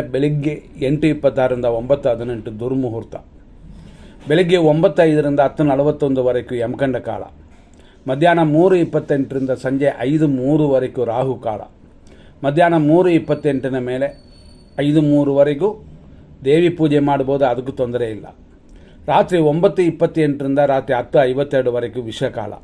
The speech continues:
ರಾತ್ರಿ ಎರಡು ಮೂವತ್ತ್ನಾಲ್ಕರಿಂದ ಬೆಳಗಿನ ಜಾವ, ಅಂದರೆ ಲೇಟ್ ನೈಟ್, ಅಲ್ಲಿಂದ ಬೆಳಗಿನ ಜಾವ ನಾಲ್ಕು ಗಂಟೆ ಏಳು ನಿಮಿಷದವರೆಗೂ ನಕ್ಷತ್ರ ವಿಷಘಟಿಕಾ ಕಾಲ ಅಶುಭವಾಗಿದೆ, ಹಂಗಾಗಿ ಶುಭವಾಗಿಲ್ಲ. ಈ ರೀತಿಯಾಗಿ ಇವತ್ತಿನ ದಿನ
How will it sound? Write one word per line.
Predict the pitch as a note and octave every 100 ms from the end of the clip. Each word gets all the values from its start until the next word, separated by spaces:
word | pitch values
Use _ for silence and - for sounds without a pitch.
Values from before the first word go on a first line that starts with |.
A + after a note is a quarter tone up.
| - - - - - - -
ರಾತ್ರಿ | C#3 E3+ E3 D3+ C3
ಎರಡು | C#3+ E3 E3+
ಮೂವತ್ತ್ನಾಲ್ಕರಿಂದ | D#3 D3 D3 C3+ C3+ C3 B2+ B2 C3 C#3
ಬೆಳಗಿನ | B2+ C3+ C#3 C3
ಜಾವ, | B2 B2+ D3 - - - - - - - -
ಅಂದರೆ | - C#3 B2+
ಲೇಟ್ | A#2+ D3+ D#3
ನೈಟ್, | D3+ C3+ A#2 - - -
ಅಲ್ಲಿಂದ | B2 B2+ B2 C#3+ - - - - - -
ಬೆಳಗಿನ | C3 C#3+ F#3 F#3
ಜಾವ | E3+ D#3 D3
ನಾಲ್ಕು | C3+ D#3 D3+
ಗಂಟೆ | D3 C#3 C#3+ C3+
ಏಳು | C3 C#3
ನಿಮಿಷದವರೆಗೂ | C3+ C3 C3 A#2+ A#2+ A#2+ - D#3+ - - - _ - - - -
ನಕ್ಷತ್ರ | C#3+ D3 E3+ E3+
ವಿಷಘಟಿಕಾ | C#3 C3 B2+ B2 A#2 B2
ಕಾಲ | A#2 A#2+ C3+ D3 -
ಅಶುಭವಾಗಿದೆ, | B2 D3 C3 B2 A#2+ A2 B2+ E3+
ಹಂಗಾಗಿ | - A#2+ A#2 A2+
ಶುಭವಾಗಿಲ್ಲ. | B2+ A#2+ A#2+ A#2 G#2+ F#2+ E2+ - _ - - - - - - -
ಈ | D#3 F#3
ರೀತಿಯಾಗಿ | F3 D#3 D#3 C#3+ C3+
ಇವತ್ತಿನ | C3 C#3+ C#3 B2
ದಿನ | B2